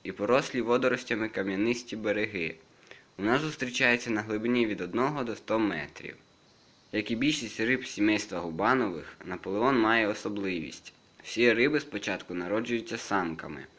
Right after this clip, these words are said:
а згодом перетворюються в самців. Статевої зрілості самки риб Наполеонів досягають у віці п'ять-сім років. Приблизно до дев'яти-десяти років вони є самками,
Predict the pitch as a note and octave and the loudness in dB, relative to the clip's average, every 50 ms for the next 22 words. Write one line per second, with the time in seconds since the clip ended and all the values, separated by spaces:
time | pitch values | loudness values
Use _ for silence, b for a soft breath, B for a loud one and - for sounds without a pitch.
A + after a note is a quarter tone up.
0 | B B B B B B - - F#2+ G2 G2+ A#2 C3 C#3+ D3+ C#3+ - B2+ G#2+ G2+ | B B B B B B -8 -4 -4 0 4 4 6 6 6 4 2 2 0 0
1 | G2 - A2 A2+ A#2+ C3 C3 B2 B2 - G#2+ G#2 - - G2+ G#2+ A2 - - - | -2 -2 0 2 4 4 4 4 2 -2 -4 -4 -4 -2 -2 0 -2 -2 -6 -6
2 | E2+ D#2 C2+ B1+ B1+ - _ _ B B B B B B B B - - - - | -6 -6 -6 -8 -12 -18 _ _ B B B B B B B B -20 -10 -8 -8
3 | F#2+ - B2+ C3+ C#3+ C#3+ C3+ A#2+ A2+ A#2 A#2+ C3+ D3 C#3+ C3+ - - - G#2 - | 0 2 2 4 4 4 4 4 2 2 2 2 2 2 2 -2 -6 -8 -6 0
4 | - A#2+ B2 B2+ B2 B2 - G#2+ A2+ A#2 A2+ - A2 A2 G#2 - G#2 G2 G2 G2 | 2 4 4 2 2 0 -2 0 2 2 2 2 0 -2 -2 0 0 2 2 2
5 | A2+ C#3 D3 D3 C#3+ B2 G2+ F2+ F#2+ F#2 - - G#2+ A2 A2 A#2 B2+ B2+ B2 A#2 | 2 2 2 2 0 0 -2 -2 -4 -4 -4 -4 -2 0 2 4 4 2 2 0
6 | G#2+ G2+ G#2 A2 A#2+ C3+ C3+ - - A#2+ B B B B B B - - A#2+ B2+ | -2 -4 -2 0 -2 -2 -2 -4 -6 -8 B B B B B B 2 4 4 4
7 | B2 - - A#2 A#2+ A#2 A#2+ A2+ A2 G#2+ G2 F2 - - - D2 C#2 B B B | 2 0 0 0 2 2 4 4 4 2 2 0 -2 -4 -8 -10 -10 B B B
8 | B B B B _ - G2+ G#2 A2 B2+ D3+ D3+ D3 D3 C3+ A2+ A#2 A2+ A2+ A#2 | B B B B _ -6 -4 -2 2 6 6 6 6 4 2 2 2 2 2 2
9 | A2+ A2+ A2+ A#2 - C3+ C3 B2+ A#2+ A2+ - G#2+ - - A2+ G#2 G2+ G#2 A2+ C3+ | 4 4 2 2 0 0 0 0 -2 -2 -4 -4 0 2 4 4 6 4 4 2
10 | C3+ - - B2+ A2+ G2+ G2+ G#2 A2+ B2 B2+ B2 A#2+ A#2+ - - A2 F#2+ F2 E2+ | 2 0 0 0 2 2 4 4 4 4 4 2 0 0 0 2 2 2 2 0
11 | E2 D#2+ - D#2 D#2 D#2 D2+ | -4 -6 -6 -6 -6 -6 -6